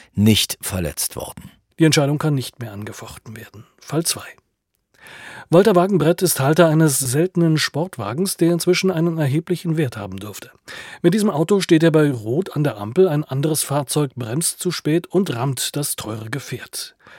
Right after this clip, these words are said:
Speaker 2: Laut Schadensgutachten belaufen sich die Reparaturkosten netto auf fünfzehntausend Euro. Ebenso hoch ist die Wertminderung.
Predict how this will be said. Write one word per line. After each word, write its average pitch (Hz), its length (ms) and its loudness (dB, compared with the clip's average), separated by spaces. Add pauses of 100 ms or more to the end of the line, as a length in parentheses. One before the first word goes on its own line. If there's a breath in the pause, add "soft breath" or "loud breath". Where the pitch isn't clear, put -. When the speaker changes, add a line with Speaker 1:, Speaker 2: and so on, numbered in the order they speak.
(120 loud breath)
Speaker 2:
Laut 180 280 6
Schadensgutachten 175 920 0
belaufen 160 380 2
sich 170 180 -2
die 160 100 0
Reparaturkosten 151 800 0
netto 131 340 0
auf 160 100 -4
fünfzehntausend 147 960 -4
Euro. 120 380 0 (320 loud breath)
Ebenso 147 400 2
hoch 156 180 4
ist - 220 -8
die 127 160 -4
Wertminderung. 98 600 -6